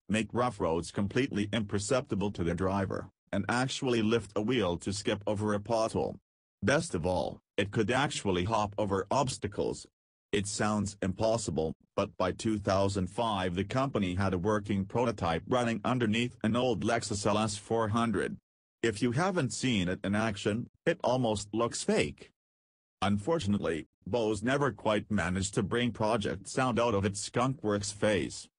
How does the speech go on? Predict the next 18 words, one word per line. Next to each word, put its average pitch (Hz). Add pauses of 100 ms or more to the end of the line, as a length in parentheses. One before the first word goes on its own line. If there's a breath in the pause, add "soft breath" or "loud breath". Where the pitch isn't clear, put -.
(140)
and 95
the 98
global 104
financial 110
crisis 104
that 92
arrived 87
a 92
few 101
years 95
later 95
provided 139
the 104
final 131
nail 107
in 90
the 95
coffin. 131